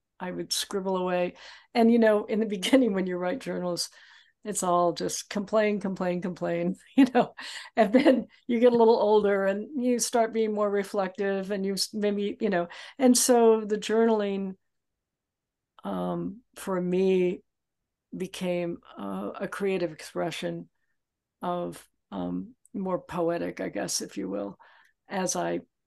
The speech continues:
went through this whole process. And so even though I wasn't publishing or writing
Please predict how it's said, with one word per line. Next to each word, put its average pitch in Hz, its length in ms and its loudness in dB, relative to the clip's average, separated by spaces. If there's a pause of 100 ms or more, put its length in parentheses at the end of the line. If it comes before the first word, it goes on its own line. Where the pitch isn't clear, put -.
(120)
went 185 240 -8
through - 280 -8
this - 200 -8
whole 190 260 -12
process. 175 760 -10 (100)
And 185 320 -6 (600)
so - 180 0
even 262 240 6
though 220 140 6
I 208 80 6
wasn't 202 420 0
publishing 208 640 2
or 180 120 0
writing 175 840 -4